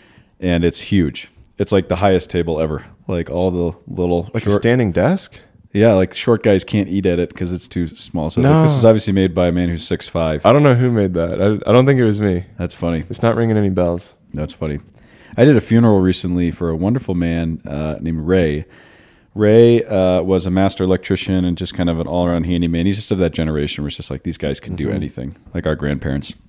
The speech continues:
Speaker 1: And, uh, Ray and Ruth, um, were the grandparents of my brother's best friend in elementary school. The Cressmans were really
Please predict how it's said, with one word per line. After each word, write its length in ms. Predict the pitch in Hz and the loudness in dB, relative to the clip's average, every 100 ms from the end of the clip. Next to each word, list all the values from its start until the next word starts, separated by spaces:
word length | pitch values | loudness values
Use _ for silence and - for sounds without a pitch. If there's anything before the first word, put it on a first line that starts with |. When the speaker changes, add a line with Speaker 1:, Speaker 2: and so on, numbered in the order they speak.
| - _ - - _ _ _ | -20 _ -20 -20 _ _ _
Speaker 1:
And, 360 | 101 98 95 92 | 0 2 4 4
uh, 120 | 90 | 6
Ray 220 | 101 113 | 8 8
and 120 | 104 | 6
Ruth, 440 | 101 104 98 - - | 4 4 2 -4 0
um, 600 | 90 87 85 85 80 - - | 2 2 2 0 -4 -8 -4
were 220 | 92 90 | 2 2
the 280 | 80 82 85 | 2 -2 -2
grandparents 540 | 82 101 90 98 87 | 2 0 2 0 -2
of 180 | 90 80 | -4 -4
my 160 | 85 80 - - _ _ | -2 -4 -6 -20 _ _
brother's 280 | - 101 95 | 2 4 4
best 200 | 82 85 | 0 -4
friend 180 | - 85 | -2 -4
in 140 | 73 71 | -4 -4
elementary 320 | 80 87 85 | -4 -4 -6
school. 240 | - 82 | -4 -2
The 60 | 78 | -2
Cressmans 500 | - 104 - 98 87 | -2 -2 0 -4 -2
were 60 | |
really 200 | 80 78 | -4 -4